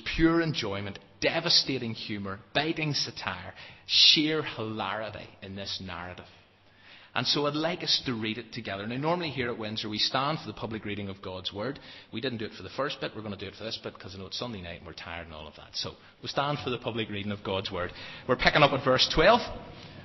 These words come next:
and we're gonna read through. Again, some of you will know this story. It's, it's a classic. Again, the people of Israel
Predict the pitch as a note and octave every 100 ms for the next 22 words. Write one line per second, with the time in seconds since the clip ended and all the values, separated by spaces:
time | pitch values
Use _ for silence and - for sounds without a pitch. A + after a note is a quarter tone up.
0 | - B2 B2+ C#3 C#3 C3 A#2+ - A2+ A2
1 | A2+ B2+ E3 D#3 G3+ F#3+ E3 C3+ A#2+ A#2+
2 | B2 A#2+ - B2 A2+ G#2+ - G#2+ - -
3 | - C3 - - - - - - - -
4 | - - - - - C#3+ F#3 G#3+ G#3+ F#3+
5 | - A3 A3 D#3+ D#3 E3+ F3+ E3 B2